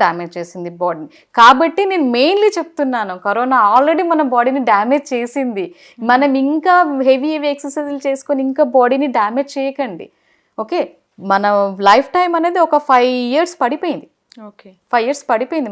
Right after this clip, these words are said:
Speaker 1: మనం తగ్గిపోయాం ఇక్కడ, మన
Speaker 2: Hmm.
Speaker 1: ఎనర్జీ లెవెల్స్ తగ్గిపోయాయి. కాబట్టి మనల్ని మనం ప్రొటెక్ట్ చేసుకుంటూ, మన హెల్త్ని, మన బాడీని,
Speaker 2: Hmm.
Speaker 1: మన స్కిన్ని
Speaker 2: Hmm.
Speaker 1: ప్రొటెక్ట్ చేసుకుంటూ, బ్యూటీ కూడా ఇంపార్టెంట్ కదా మనకి.
Speaker 2: Hmm.
Speaker 1: అది లేకపోతే ఎలాగ ఎన్ని ఉండా కూడా.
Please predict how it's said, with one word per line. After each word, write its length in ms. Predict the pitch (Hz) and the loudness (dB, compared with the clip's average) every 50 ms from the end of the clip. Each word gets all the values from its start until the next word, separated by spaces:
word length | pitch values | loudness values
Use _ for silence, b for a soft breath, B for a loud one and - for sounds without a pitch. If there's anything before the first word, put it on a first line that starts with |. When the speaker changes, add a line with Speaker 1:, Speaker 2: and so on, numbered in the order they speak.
| 185 | -8
Speaker 1:
మనం 100 | 180 185 180 - | -10 -10 -8 -6
తగ్గిపోయాం 460 | 180 180 196 254 - 311 262 185 165 143 - | -6 -6 -6 -6 -6 -6 -6 -6 -8 -10 -12
ఇక్కడ, 140 | - - - - _ _ _ _ 185 | -14 -16 -16 -18 _ _ _ _ -10
మన 100 | 180 190 | -8 -8
Speaker 2:
Hmm. 120 | 180 175 170 180 | -6 -6 -6 -4
Speaker 1:
ఎనర్జీ 240 | 208 220 214 247 233 196 | -4 -6 -6 -6 -4 -4
లెవెల్స్ 260 | 175 180 185 - - 175 | -4 -4 -6 -6 -8 -10
తగ్గిపోయాయి. 440 | 165 170 202 196 - 185 156 - - B B B B B B B - | -8 -8 -10 -12 -10 -10 -10 -12 -14 B B B B B B B -2
కాబట్టి 360 | 226 220 208 214 202 - 247 240 220 202 | -2 0 0 -2 -2 -2 -4 -6 -4 -4
మనల్ని 360 | 202 220 254 294 320 349 349 302 262 | -4 -2 -2 -2 -2 0 0 -2 -2
మనం 180 | 247 247 294 277 269 _ 233 | -2 -2 -4 -6 -6 _ -2
ప్రొటెక్ట్ 380 | 226 220 - 339 339 339 - - 240 | -2 0 0 0 -2 -2 -4 -8 -8
చేసుకుంటూ, 520 | 208 - - _ - 170 160 156 - - - b b b b b b 190 | -8 -10 -12 _ -16 -16 -16 -14 -16 -18 -20 b b b b b b -8
మన 100 | 185 185 180 180 208 | -8 -8 -8 -6 -4
హెల్త్ని, 500 | 202 214 226 220 - 294 277 285 311 349 359 - _ _ _ _ _ _ _ - 190 | -4 -4 -4 -6 -6 -6 -4 -4 -4 -6 -8 -12 _ _ _ _ _ _ _ -10 -8
మన 160 | 190 185 185 185 180 180 180 175 175 175 170 170 160 | -6 -6 -6 -6 -6 -4 -4 -4 -4 -6 -6 -6 -4
బాడీని, 480 | 185 180 185 208 214 254 269 269 311 359 415 - - | -2 0 0 0 0 -2 -2 -2 -4 -4 -6 -10 -16
Speaker 2:
Hmm. 160 | - 220 208 190 180 | -18 -18 -14 -12 -12
Speaker 1:
మన 140 | 185 190 190 - - | -12 -12 -12 -12 -14
స్కిన్ని 500 | - _ - - 392 392 302 190 - - - _ _ _ - | -16 _ -6 -4 -2 -2 -4 -6 -8 -12 -18 _ _ _ -20
Speaker 2:
Hmm. 100 | 214 202 190 | -20 -14 -10
Speaker 1:
ప్రొటెక్ట్ 360 | 220 220 220 220 285 285 285 - - | -8 -6 -2 0 0 0 0 -4 -6
చేసుకుంటూ, 540 | 254 220 196 196 - _ - 185 180 170 170 170 - _ - 175 175 | -6 -6 -6 -6 -10 _ -14 -14 -12 -12 -12 -14 -16 _ -20 -18 -14
బ్యూటీ 240 | 202 208 202 247 254 254 | -14 -12 -8 -8 -8 -8
కూడా 120 | 302 311 320 311 | -8 -8 -8 -8
ఇంపార్టెంట్ 460 | 302 311 320 311 311 320 311 294 302 302 311 | -6 -4 -4 -4 -2 -4 -4 -4 -4 -4 -4
కదా 100 | 302 302 294 | -4 -4 -4
మనకి. 260 | 285 285 285 285 330 349 349 - _ _ | -4 -6 -6 -8 -12 -16 -18 -20 _ _
Speaker 2:
Hmm. 160 | 233 214 208 196 190 196 202 202 202 208 | -20 -20 -20 -20 -20 -16 -8 -4 -4 -2
Speaker 1:
అది 160 | 208 208 240 247 | -2 -2 -2 -4
లేకపోతే 440 | 247 254 277 277 254 262 254 269 269 254 | -2 -2 -2 -2 -2 -4 -4 -4 -4 -2
ఎలాగ 180 | 247 254 262 269 262 247 | 0 0 0 0 0 -2
ఎన్ని 200 | 214 226 240 254 247 247 | -4 -4 -4 -4 -4 -4
ఉండా 200 | 247 240 247 247 247 | -6 -6 -6 -6 -6
కూడా. 140 | 254 247 269 | -6 -6 -6